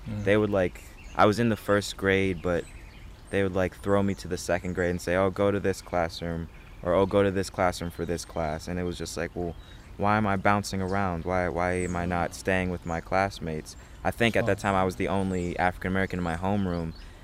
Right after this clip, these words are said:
Speaker 2: and they would just put me in the, uh, classroom with, uh, two other African Americans who might have been, the, I think they were the, some of the only ones there.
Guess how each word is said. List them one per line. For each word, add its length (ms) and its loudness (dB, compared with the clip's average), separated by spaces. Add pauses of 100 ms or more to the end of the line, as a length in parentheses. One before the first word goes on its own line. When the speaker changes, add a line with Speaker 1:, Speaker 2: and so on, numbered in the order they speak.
(100)
Speaker 2:
and 120 2
they 80 8
would 120 4
just 200 -4
put 200 2
me 240 0
in 160 0
the, 120 2
uh, 340 2
classroom 480 0
with, 180 -6
uh, 300 -4 (500)
two 240 4
other 220 6
African 320 0
Americans 400 -4
who 80 -6
might 160 0
have 100 -2
been, 140 -4
the, 120 -6
I 40 -8
think 200 -4
they 80 -2
were 120 -2
the, 100 -8 (280)
some 140 -4
of 60 0
the 100 0
only 200 0
ones 300 -2
there. 400 2